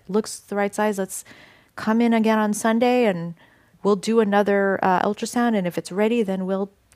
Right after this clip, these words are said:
get the trigger shot in there." So that's kind of how it all happened. It was H S G and then,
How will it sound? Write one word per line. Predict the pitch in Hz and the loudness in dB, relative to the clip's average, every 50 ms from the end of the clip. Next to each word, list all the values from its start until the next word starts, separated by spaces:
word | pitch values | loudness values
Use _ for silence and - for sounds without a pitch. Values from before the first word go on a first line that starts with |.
| _ - | _ -8
get | - 175 175 | -8 -6 -6
the | - - | -8 -8
trigger | - - 233 214 226 214 | -6 -6 -4 -4 -4 -4
shot | - 220 202 196 185 | -2 -2 -4 -2 -2
in | 190 | -4
there." | 180 180 175 | -4 -4 -2
So | - - 208 196 190 190 - - - - - - _ _ _ _ - | 0 2 4 4 4 2 -4 -10 -20 -20 -20 -20 _ _ _ _ 2
that's | 202 196 - | 2 2 2
kind | - - 226 208 196 | 2 2 2 2 4
of | 180 | 4
how | 185 170 | 4 4
it | 160 156 | 4 4
all | 147 151 | 2 2
happened. | 156 156 147 151 - 147 135 | 2 0 0 -2 -2 -4 -6
It | 135 | -6
was | 143 - - | -8 -6 -6
H | 175 175 165 - | -6 -4 -4 -4
S | 170 165 - - | -4 -4 -6 -6
G | - 160 156 151 147 147 147 151 - - - _ _ _ _ - | -6 -6 -4 -4 -6 -6 -8 -10 -14 -18 -20 _ _ _ _ -8
and | 151 147 147 | -6 -6 -4
then, | 143 139 139 139 139 135 139 | -4 -4 -4 -6 -8 -10 -12